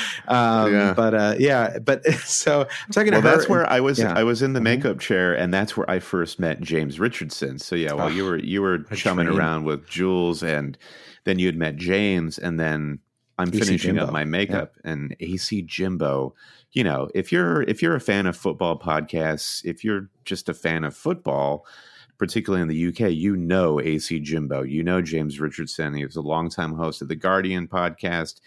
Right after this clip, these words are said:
Speaker 2: goes back to, uh, Serie A days, and now he's on, um,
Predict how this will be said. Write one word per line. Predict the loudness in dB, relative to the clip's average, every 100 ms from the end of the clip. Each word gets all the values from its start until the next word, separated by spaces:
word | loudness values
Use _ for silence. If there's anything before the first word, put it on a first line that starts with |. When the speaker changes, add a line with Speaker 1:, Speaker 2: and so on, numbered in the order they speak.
| -20 -20 _
Speaker 2:
goes | -2 0
back | -2 -2 -2
to, | -2 0 0
uh, | 0 0 -2
Serie | -2 0 0 2
A | 2 2 0
days, | 0 2 2 0 -4
and | -6
now | -4
he's | -4 -4
on, | -4 -4 -6 -8
um, | -8 -8 -10